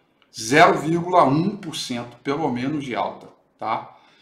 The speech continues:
Por que isso? Por causa da refugada de ontem. Se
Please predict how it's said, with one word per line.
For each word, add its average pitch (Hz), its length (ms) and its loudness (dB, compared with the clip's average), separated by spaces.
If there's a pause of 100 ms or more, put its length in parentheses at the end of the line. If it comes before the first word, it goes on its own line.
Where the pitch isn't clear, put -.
(180)
Por 269 200 2
que - 120 -6
isso? - 340 -8
Por - 120 -20
causa 165 180 -2
da 175 80 0
refugada 143 640 0
de 175 100 -10
ontem. 113 420 -6 (640)
Se - 800 -6